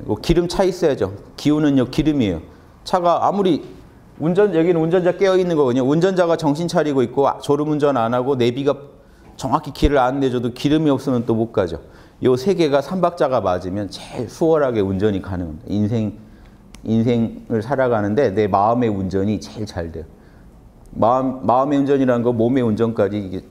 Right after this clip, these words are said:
총괄해서 말하는 거니까 마음이 하는 대로 몸이 잘 따라주면서 일이 되려면 요 진리 알아-, 알아야 되고 에너지 충만해야 되고 정신이 깨어 있어요.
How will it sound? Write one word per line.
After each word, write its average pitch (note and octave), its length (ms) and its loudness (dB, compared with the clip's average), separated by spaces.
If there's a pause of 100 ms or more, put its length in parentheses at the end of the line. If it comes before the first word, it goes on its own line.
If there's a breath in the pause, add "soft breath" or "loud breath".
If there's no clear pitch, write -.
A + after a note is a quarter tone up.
(220)
총괄해서 B2 460 0
말하는 G2 380 -2
거니까 F2 300 -4 (520 loud breath)
마음이 A2 460 0
하는 B2+ 320 0
대로 G2+ 440 0 (300)
몸이 G2+ 280 0
잘 G#2+ 260 -6
따라주면서 G#2+ 640 -2
일이 G#2 240 -2
되려면 F#2 600 -2 (540 loud breath)
요 E2 340 -4
진리 G2+ 460 -2
알아-, F2 420 0
알아야 E2 320 -4
되고 F2 360 -2
에너지 F#2 400 -6
충만해야 G2+ 680 -8
되고 D#2 260 -8
정신이 F#2 420 -6
깨어 G2+ 180 -4
있어요. F#2 240 -8